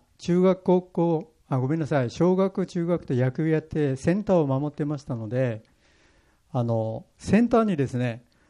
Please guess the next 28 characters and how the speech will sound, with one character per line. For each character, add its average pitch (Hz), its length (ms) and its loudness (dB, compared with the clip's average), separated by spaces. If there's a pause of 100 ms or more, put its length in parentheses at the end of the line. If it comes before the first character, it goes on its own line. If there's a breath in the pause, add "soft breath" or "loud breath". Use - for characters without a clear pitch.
(160)
相 165 180 4
手 190 140 0
の 175 140 0
バ 147 140 2
ッ 143 40 -8
タ 170 120 -2
ー 151 40 0
が 135 100 2
ボ 147 300 -2
ー 185 40 -8
ン 190 60 -10
と 160 160 -4
打 131 40 0
っ - 20 0
て、 135 580 0 (240)
と、 196 240 -2
あ 156 80 -2
の、 107 420 -4 (400)
セ 170 120 0
ン 165 100 0
タ 165 80 2
ー - 20 2
を - 40 2
飛 156 160 2
び 185 80 2
越 185 220 2
え 170 100 -2
て 131 480 0